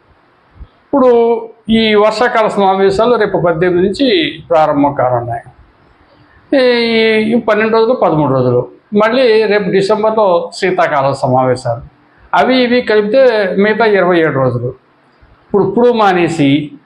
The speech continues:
రేపు శీతాకాల సమావేశాలు కూడా ఎగ్గొట్టేస్తే డెఫినెట్గా మరి డిప్యూటీ స్పీకర్ రఘురామకృష్ణరాజు గారు చెప్పినట్టు డిస్‌క్వాలిఫై అయిపోతారు వీళ్ళు.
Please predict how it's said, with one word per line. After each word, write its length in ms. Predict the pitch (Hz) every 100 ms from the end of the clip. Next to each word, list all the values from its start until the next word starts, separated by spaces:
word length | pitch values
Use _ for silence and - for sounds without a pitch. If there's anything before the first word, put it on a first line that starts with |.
| _
రేపు 240 | 165 196 202
శీతాకాల 500 | - 190 226 220 220
సమావేశాలు 640 | - 190 190 190 190 185
కూడా 260 | 175 170 143
ఎగ్గొట్టేస్తే 880 | 131 170 160 131 - 127 127 131 - _ _ 139
డెఫినెట్గా 1000 | 165 160 196 196 170 143 139 131 - - - -
మరి 240 | 156 143 160
డిప్యూటీ 320 | 165 208 196
స్పీకర్ 400 | 196 180 180 147
రఘురామకృష్ణరాజు 840 | 151 175 185 165 165 - 156 147
గారు 120 | 143 139
చెప్పినట్టు 480 | 143 143 147 247 302 - _ _ _ - _ _ _ - - - -
డిస్‌క్వాలిఫై 520 | 190 196 233 214 190
అయిపోతారు 480 | 139 - 127 127 117
వీళ్ళు. 180 | 113